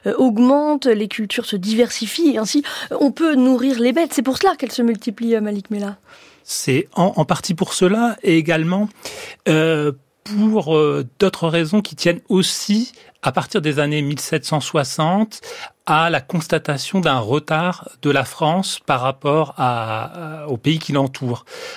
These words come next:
Speaker 2: par rapport à la Prusse, par rapport à la Suède, par rapport à l'Angleterre, qui ont su transformer leurs animaux.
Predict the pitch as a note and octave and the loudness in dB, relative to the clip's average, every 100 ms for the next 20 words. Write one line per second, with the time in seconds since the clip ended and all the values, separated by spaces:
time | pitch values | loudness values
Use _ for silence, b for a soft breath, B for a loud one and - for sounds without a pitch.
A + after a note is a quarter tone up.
0 | - B2 B2+ B2 C3+ C3 B2 B2 C#3 C3+ | -4 -2 0 0 2 2 2 2 0 -2
1 | - C3+ C#3+ - A#2+ A2+ - B2 A#2+ C3+ | -2 -2 -2 -2 0 0 0 0 2 0
2 | C3 - C#3+ C#3 C3 B2+ B2 B2+ B2 C3 | -4 -4 0 0 0 0 0 0 0 0
3 | B2 C3+ C3 G#3 - D#3+ C#3+ - E3 - | 0 -2 0 -2 0 -4 -4 -4 -8 0
4 | E3+ D#3+ F3 C#3+ D3 C3+ B B B B | 0 2 0 2 0 -4 B B B B
5 | B2+ B2 G#2+ B2 B2+ B2 | 0 0 2 2 2 0